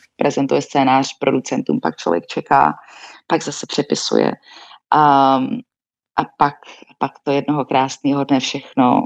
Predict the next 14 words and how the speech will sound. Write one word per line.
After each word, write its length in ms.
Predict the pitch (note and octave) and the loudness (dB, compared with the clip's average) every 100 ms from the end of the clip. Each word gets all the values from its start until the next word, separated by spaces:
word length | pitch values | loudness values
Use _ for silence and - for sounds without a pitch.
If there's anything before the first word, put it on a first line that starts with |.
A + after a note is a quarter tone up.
| - | -4
všechno 400 | - - D#3 - D3+ - _ _ _ _ _ _ _ - | -8 -8 -2 -2 -2 -12 _ _ _ _ _ _ _ -8
už 200 | - - | -2 0
je 80 | |
hotový 580 | D3+ C3 C#3+ C#3+ D#2+ D2 | 0 -2 -2 0 2 2
a 140 | - D#2 | 0 -2
jde 120 | C3+ | -6
se 160 | - | -8
připravovat 600 | - - B2 B2+ B2 - - | -10 -8 -6 -2 -2 -2 -4
a 60 | |
jde 100 | - | -6
se 160 | - - | -6 -8
připravovat 580 | - - - - - - | -10 -10 -6 -4 -4 -6
natáčení, 680 | - - - - - - | -6 -4 -4 -6 -6 -4
no. 80 | - | -4